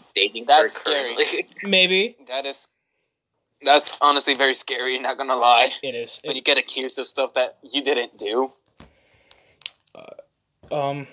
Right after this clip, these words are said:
Speaker 3: there was that, and
Speaker 1: Oh,
Speaker 3: then
Speaker 1: shit, that reminds me. Wait, didn't you have that situation before on?
Speaker 2: Yep, and it was
Speaker 1: Yeah, I
Speaker 2: scary as fuck.
Speaker 1: Yeah, I
Speaker 3: Yes.
Speaker 1: remember that. That was pretty scary.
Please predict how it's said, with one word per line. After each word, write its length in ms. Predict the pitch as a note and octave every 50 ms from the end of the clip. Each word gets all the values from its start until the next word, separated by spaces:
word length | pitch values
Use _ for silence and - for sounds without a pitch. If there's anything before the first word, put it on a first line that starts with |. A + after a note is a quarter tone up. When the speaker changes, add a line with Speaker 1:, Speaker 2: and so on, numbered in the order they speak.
| _
Speaker 3:
there 260 | _ D3+ D3 D3 C#3+ C#3+
was 180 | C3+ B2 A2 A2+
that, 300 | B2+ C3 C#3+ D#3 E3 -
and 120 | E3 E3 F3+
Speaker 1:
Oh, 340 | F#3 F#3+ F3+ E3 D#3 D3 A#2
Speaker 3:
then 60 | G#2+
Speaker 1:
shit, 480 | G3+ - - _ - - D3 C3+ A#2 _ B2
that 100 | B2+ B2+ _ B2+
reminds 800 | C3+ A#2+ A2+ A2 A2 _ A#2+ A#2+ A#2 A#2 A2+ G#2+ - - - -
me. 140 | F#2 - - - -
Wait, 460 | E2+ F#2+ F#2+ F2+ F2+ F2+ F2 - - - _ -
didn't 220 | B2+ D3 F#3 F#3 F3+
you 120 | F3 F3
have 200 | - E3+ D#3+ D#3
that 160 | D#3+ D#3 - -
situation 760 | - - - - - - D3 D3 C#3+ C#3+ C#3 - - C#3 C#3 C#3
before 360 | C3+ C#3 - - C3 C3+ C3
on? 220 | B2 B2+ C3+ C#3+ C#3+ C#3+ _ _ _ _ _ _ _ _ _ _ _ _ _ -
Speaker 2:
Yep, 540 | D3 C#3+ C#3+ D#3 E3 F3+ F3+ G3 F#3+ - - _ _ _ _ _ _ _ -
and 200 | - C#3 C3+ B2
it 120 | C#3+ C#3+ C#3
was 160 | A#2+ A2+ A2
Speaker 1:
Yeah, 100 | A2+ A2
I 20 |
Speaker 2:
scary 440 | - - D3 D#3 D#3 D#3+ D#3+ D#3 D3+ D3+
as 200 | D3 C#3 - -
fuck. 360 | - D3 B2+ G#2 - - - - - - _ _ _ _ _ _ _ _ _ _ _ _ _ _ _ _ _ -
Speaker 1:
Yeah, 180 | D3 D3 C#3 C3
I 120 | B2+ C3 C#3+
Speaker 3:
Yes. 200 | D3 D#3 E3+ E3
Speaker 1:
remember 360 | D#3 D3 C#3+ C#3 C3+ C3+ A#2+
that. 340 | G#2 G#2 F#2+ F2+ F2+ F2 -
That 140 | G#2 G#2 G2+
was 240 | G#2 G#2 G#2+ G2+
pretty 340 | - _ - G#2+ G2+ G2 G2
scary. 320 | F#2 - - - F#2+ F#2+